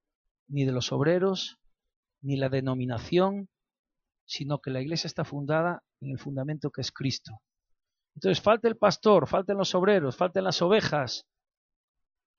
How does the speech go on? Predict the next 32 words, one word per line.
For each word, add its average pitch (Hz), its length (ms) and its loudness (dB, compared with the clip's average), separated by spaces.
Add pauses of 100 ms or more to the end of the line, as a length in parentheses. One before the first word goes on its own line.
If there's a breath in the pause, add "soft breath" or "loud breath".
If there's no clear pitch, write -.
(220)
Cristo 185 440 0
va 190 100 6
a 185 40 6
hacer 190 260 0
lo 170 380 2
que 165 100 -2
sea 226 460 2 (520)
para 147 200 -2
que - 120 -8
la 135 100 -4
iglesia 160 300 -4
no 160 80 -4
se 143 160 -4
hunda, 143 260 -2
porque 127 260 -4
es 151 60 -4
su - 140 -4
iglesia, 131 540 -4 (340)
y 147 120 0
dio 156 180 2
su - 160 0
vida 156 200 4
por 139 180 0
ella. 120 360 0 (640)
Entonces, 180 280 2
hay 208 80 4
personas 208 440 0
que 160 140 -4
se 151 360 -2 (880)
llenan 190 340 0
de 190 100 6
orgullo, 214 600 4